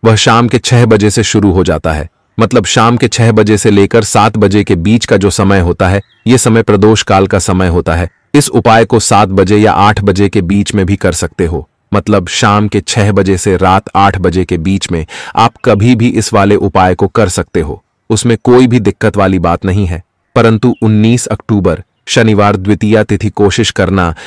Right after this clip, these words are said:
कि समय के अंतर्गत ही कर लो, किसी कारणवश ना कर पाओ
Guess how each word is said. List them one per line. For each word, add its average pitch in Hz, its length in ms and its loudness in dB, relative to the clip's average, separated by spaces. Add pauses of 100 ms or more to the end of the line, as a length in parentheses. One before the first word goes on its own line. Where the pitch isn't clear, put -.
(120)
कि 120 80 -2
समय 104 420 0
के 110 160 -2
अंतर्गत 95 680 -2
ही 107 80 -2
कर 85 180 -4
लो, 80 200 -6 (400)
किसी 120 240 -2
कारणवश 104 600 0
ना 98 160 2
कर 95 180 -2
पाओ 95 320 0